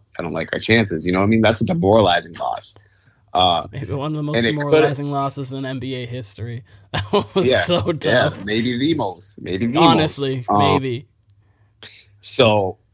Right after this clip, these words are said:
Speaker 1: you know, we definitely squandered it. Like I said, their best player played like shit.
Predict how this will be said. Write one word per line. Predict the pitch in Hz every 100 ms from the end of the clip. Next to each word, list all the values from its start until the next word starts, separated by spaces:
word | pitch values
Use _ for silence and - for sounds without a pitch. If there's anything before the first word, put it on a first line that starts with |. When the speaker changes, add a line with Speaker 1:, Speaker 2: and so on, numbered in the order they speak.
| -
Speaker 1:
you | - 135
know, | 101 98 - _ _ _ -
we | 110 110 101 _
definitely | - 135 147 147 117
squandered | - 120 139 104
it. | 101
Like | 104
I | 110
said, | - 123 90
their | 101
best | 92 110 -
player | - 117 117 92 98 - _ _ _ _ _ _ _ _
played | - 98 98
like | 107
shit. | 110 - 139 85